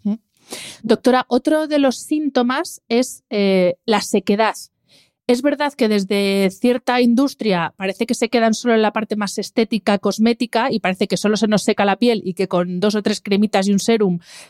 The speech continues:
eh, tiramos, pero el problema serio es otro tipo de sequedad en las mucosas que tenemos en el organismo.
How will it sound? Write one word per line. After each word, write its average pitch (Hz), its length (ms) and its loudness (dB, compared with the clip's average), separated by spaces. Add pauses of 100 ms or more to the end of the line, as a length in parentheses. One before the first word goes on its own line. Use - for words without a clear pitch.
(160)
eh, 185 180 2
tiramos, 220 520 2 (260)
pero 196 260 4
el 202 140 -2
problema 233 520 0 (280)
serio 240 580 0
es 214 300 -2
otro 220 300 0
tipo 214 220 0
de 208 100 -2
sequedad 208 520 0
en 202 160 2
las 175 180 0
mucosas 190 400 0
que 196 120 0
tenemos 196 220 2
en 190 80 0
el 190 40 2
organismo. 220 600 2